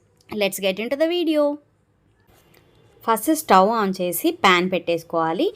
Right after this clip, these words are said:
ఒక టూ టేబుల్ స్పూన్స్ ఘీ యూజ్ చేయాలి. మనం ఓవరాల్గా ఈ రెసిపీ మొత్తానికి టూ హండ్రెడ్ to టూ ఫిఫ్టీ గ్రామ్స్ ఘీ యూజ్ చేస్తాం. నెయ్యే ఎందుకు యూజ్ చేయాలి అని క్వశ్చన్ చేయకండి. ఎందుకంటే మనకి నెయ్యి, ఆ,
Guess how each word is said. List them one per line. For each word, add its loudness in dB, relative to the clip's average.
ఒక 0
టూ 2
టేబుల్ 2
స్పూన్స్ 0
ఘీ -4
యూజ్ 2
చేయాలి. 0
మనం -4
ఓవరాల్గా 2
ఈ -4
రెసిపీ -6
మొత్తానికి -6
టూ 4
హండ్రెడ్ 0
to 0
టూ 2
ఫిఫ్టీ -4
గ్రామ్స్ -2
ఘీ -6
యూజ్ -6
చేస్తాం. -6
నెయ్యే -2
ఎందుకు -2
యూజ్ -4
చేయాలి -4
అని -4
క్వశ్చన్ -2
చేయకండి. -2
ఎందుకంటే -6
మనకి -6
నెయ్యి, -4
ఆ, -4